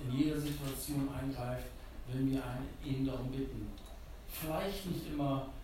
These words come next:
in den nächsten fünf Minuten, wenn wir so, wie wir es vielleicht erwarten, sagen, ja, jetzt muss es aber doch passieren und so weiter. Und, äh, ich denke, Gott kennt auch da den richtigen Zeitpunkt für uns. Wir haben lange darauf warten müssen, bis wir Mirko,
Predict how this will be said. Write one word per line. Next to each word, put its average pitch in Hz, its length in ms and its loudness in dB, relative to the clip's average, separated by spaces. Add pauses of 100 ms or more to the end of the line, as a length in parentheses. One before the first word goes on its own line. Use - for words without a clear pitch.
(160)
in 131 180 0
den 131 100 2
nächsten 135 260 0
fünf 135 280 -2
Minuten, 135 460 2
wenn 117 160 0
wir 120 100 0
so, 127 240 0
wie 131 140 0
wir 135 140 4
es 127 100 0
vielleicht 120 260 -2
erwarten, 117 520 -2
sagen, 110 280 -2
ja, 110 140 -2
jetzt - 400 -6
muss 135 180 -4
es 127 120 -6
aber 123 200 -4
doch 117 240 -6
passieren 120 380 -4
und 120 160 -4
so 117 240 -6
weiter. - 320 -6
Und, - 720 -4
äh, 143 80 0
ich 143 80 -2
denke, 165 320 -2
Gott 156 260 -2
kennt 156 260 0
auch 143 220 0
da 147 180 2
den 147 140 2
richtigen 147 400 0
Zeitpunkt - 540 -2
für 135 140 -2 (120)
uns. 143 180 0 (360)
Wir 139 160 4
haben 143 300 4
lange 143 400 4 (360)
darauf 131 300 0
warten 139 380 2
müssen, 139 360 4
bis 135 200 -2
wir 135 160 2
Mirko, 139 580 2